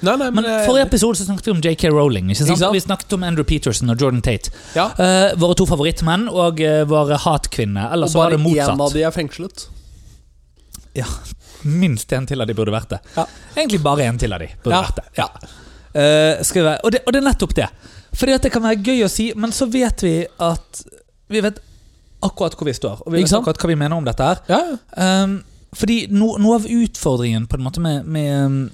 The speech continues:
Speaker 2: eh, vi snakket mye om J K Rowling, eh, sist uke, men, men altså, det er jo det at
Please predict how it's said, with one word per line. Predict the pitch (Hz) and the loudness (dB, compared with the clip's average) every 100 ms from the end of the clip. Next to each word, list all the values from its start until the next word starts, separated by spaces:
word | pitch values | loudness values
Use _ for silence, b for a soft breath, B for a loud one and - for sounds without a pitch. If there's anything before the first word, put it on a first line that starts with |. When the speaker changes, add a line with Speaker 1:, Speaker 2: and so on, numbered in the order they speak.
| - - | -12 -6
Speaker 2:
eh, | 139 135 135 131 135 | -2 -2 -2 -4 -6
vi | 165 | -2
snakket | 165 165 180 | 0 0 0
mye | 160 | -2
om | 156 | 0
J | 147 147 | -2 0
K | 147 | 2
Rowling, | 131 131 113 107 107 | 2 2 0 0 0
eh, | 107 | 0
sist | 104 139 - | -2 -4 -4
uke, | 110 113 | -2 -2
men, | 120 - B B B B B | -2 -6 B B B B B
men | 175 | 0
altså, | 185 202 - | 2 2 0
det | 190 220 220 | 0 2 2
er | 214 | 2
jo | 151 | 2
det | 180 | 4
at | 180 147 - | 2 2 -4